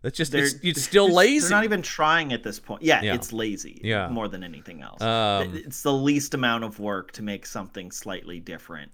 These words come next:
Speaker 2: and maybe interesting to
Speaker 1: Uh,
Speaker 2: modern
Speaker 1: I've got a
Speaker 2: audiences.
Speaker 1: future episode for us here, though, looking at another nineteen eighty-nine Borgnine movie, Jake Spanner,
Speaker 2: Uh-huh.
Speaker 1: Private Eye, with also legendary Robert Mitchum at the end of his career.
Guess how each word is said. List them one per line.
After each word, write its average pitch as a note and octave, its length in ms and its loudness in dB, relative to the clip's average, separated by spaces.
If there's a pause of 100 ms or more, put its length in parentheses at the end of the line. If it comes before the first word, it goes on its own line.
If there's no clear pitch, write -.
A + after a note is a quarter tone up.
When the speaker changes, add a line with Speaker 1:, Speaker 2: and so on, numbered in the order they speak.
Speaker 2:
and E2 360 -16
maybe D#2 600 -8
interesting - 560 -14
to C3 60 0
Speaker 1:
Uh, A2+ 400 4
Speaker 2:
modern B1 240 -10 (120)
Speaker 1:
I've C3 140 0
got D#3 160 8
a - 20 8
Speaker 2:
audiences. - 120 -4
Speaker 1:
future C3+ 320 0
episode G#2+ 440 -2
for G2+ 120 -2
us F#2 100 -6
here, G2 140 -2
though, F2+ 120 -2
looking A2 400 -4
at F2 240 0
another A2 320 -2
nineteen F#2 400 -6
eighty-nine F2+ 680 -6 (760)
Borgnine F#2+ 500 0
movie, F#2+ 360 -2
Jake G#2 480 0
Spanner, A#2 480 0
Speaker 2:
Uh-huh. G2+ 120 -4
Speaker 1:
Private A2+ 360 4
Eye, G#2+ 280 4
with F#2+ 280 -4
also A2 680 0 (480)
legendary A2 880 4
Robert G#2+ 500 2
Mitchum F2 440 -4
at - 100 -16
the F2 160 -8
end D#2+ 140 -10
of D#2+ 80 -10
his D#2+ 140 -12
career. - 500 -14